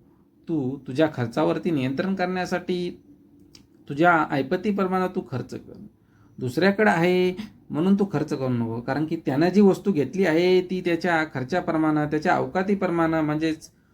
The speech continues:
तो जेवढा खर्च करू शकतो, त्याप्रमाणे त्याने घेतलेली आहे. तू सुद्धा त्याप्रमाणे तुझा खर्च कर. त्यामुळं तुझ्या जीवनामध्ये जो पैसा टिकत नाही ना, या कारणाचं तुला उत्तरच सापडेल.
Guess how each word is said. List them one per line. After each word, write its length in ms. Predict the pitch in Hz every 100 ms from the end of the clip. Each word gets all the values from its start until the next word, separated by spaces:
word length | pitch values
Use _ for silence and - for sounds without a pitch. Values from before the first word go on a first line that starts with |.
| _ _ _ -
तो 240 | 180 170 143
जेवढा 240 | 143 175
खर्च 280 | 175 143 143
करू 260 | 208 208
शकतो, 460 | 196 175 - 160 151 156
त्याप्रमाणे 500 | 151 180 180 180 170
त्याने 200 | 156 143
घेतलेली 400 | 120 120 113 110
आहे. 220 | 113 123 - _ _ _ - -
तू 280 | 196 185 175 - _ _ -
सुद्धा 520 | 165 147 185 180 160
त्याप्रमाणे 880 | 170 156 170 175 185 180 156 180 196 _ _ -
तुझा 380 | 147 170 151 151 131
खर्च 200 | 127 120
कर. 240 | 120 110 - - _ _ _ _ - - - - - _ _ _ _ _ _ _ _ _ -
त्यामुळं 420 | 139 170 147 135 135
तुझ्या 180 | 143 156
जीवनामध्ये 760 | 127 127 151 135 113 113 - - 127
जो 200 | 147 135
पैसा 360 | 135 117 117 160
टिकत 400 | 156 156 160 160
नाही 220 | 165 175
ना, 340 | 170 113 117 - _ _ -
या 80 | 151
कारणाचं 800 | 147 135 131 156 160 156 123 127 139 - -
तुला 120 | 139
उत्तरच 500 | 123 - 143 147 -
सापडेल. 560 | 117 110 110 104 143